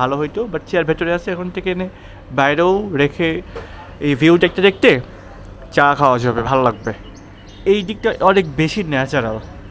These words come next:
আর হচ্ছে এইখানে হচ্ছে রোড, আমাদের ওই হোটেলের ফ্রন্ট ঢোকা যে রাস্তাটা, ওইটা, এটা চলে গেছে এই শহরের মধ্যে এদিক দিয়ে।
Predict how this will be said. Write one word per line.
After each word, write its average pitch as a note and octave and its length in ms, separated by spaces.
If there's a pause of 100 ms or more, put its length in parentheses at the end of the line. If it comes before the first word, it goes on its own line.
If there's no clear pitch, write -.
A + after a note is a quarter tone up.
(540)
আর E3+ 160
হচ্ছে F#3 200 (100)
এইখানে F#3 220
হচ্ছে F#3+ 180 (160)
রোড, G3 160 (480)
আমাদের D3+ 320 (200)
ওই C3 80 (100)
হোটেলের D#3+ 440
ফ্রন্ট D#3 320 (840)
ঢোকা D#3+ 200 (120)
যে D3+ 80 (140)
রাস্তাটা, D3 360
ওইটা, D3 200 (140)
এটা D3+ 180
চলে C#3+ 180
গেছে C#3+ 180
এই C3+ 100
শহরের C3+ 340
মধ্যে B2+ 240 (100)
এদিক B2+ 220
দিয়ে। D3 140